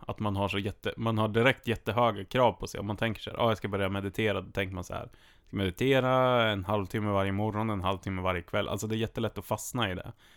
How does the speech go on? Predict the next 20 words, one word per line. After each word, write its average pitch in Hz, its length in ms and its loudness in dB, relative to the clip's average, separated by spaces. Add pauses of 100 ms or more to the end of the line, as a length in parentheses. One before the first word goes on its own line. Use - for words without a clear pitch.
(140)
Och 101 100 -2
inte 101 120 -2
bara 101 160 0
känna 107 260 0
så 98 100 -4
här, 90 120 -2
"Ja, 104 80 0
men 113 100 2
jag 131 100 0
fick 147 140 -6
till 165 240 0
den 101 160 0
här 90 260 0 (720)
tio 151 280 4
minuters 123 360 2
meditation 104 680 -2
en 120 280 0
gång 98 200 0
i 101 40 0
månaden." 101 680 0